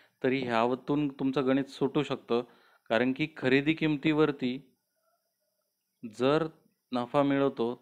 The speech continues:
तर सूट न देता तो शेकडा किती नफा मिळवेल असं विचारलं आहे. म्हणजे खरेदी किंमत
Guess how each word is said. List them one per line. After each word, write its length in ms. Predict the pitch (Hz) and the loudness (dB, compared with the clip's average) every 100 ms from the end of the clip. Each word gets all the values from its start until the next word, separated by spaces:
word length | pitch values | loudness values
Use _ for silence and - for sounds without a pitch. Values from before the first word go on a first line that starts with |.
| - | -4
तर 120 | 139 | -2
सूट 520 | 131 - 160 170 165 - | -2 -4 2 2 0 -6
न 220 | 151 151 143 | 0 0 2
देता 380 | 143 139 139 139 | 0 0 0 0
तो 200 | 139 139 | -2 -6
शेकडा 380 | - 135 139 139 | -4 -2 0 -2
किती 340 | 151 135 147 | -2 -6 -2
नफा 260 | 139 135 135 | -2 0 0
मिळवेल 360 | 131 127 131 | 2 2 0
असं 240 | - 113 131 | -4 -4 -4
विचारलं 400 | 117 117 110 101 | -2 -2 -4 -6
आहे. 100 | 98 - - - _ | -6 -14 -20 -20 _
म्हणजे 160 | 127 135 | -2 0
खरेदी 260 | 135 131 139 | 2 2 0
किंमत 260 | 143 147 | -2 -2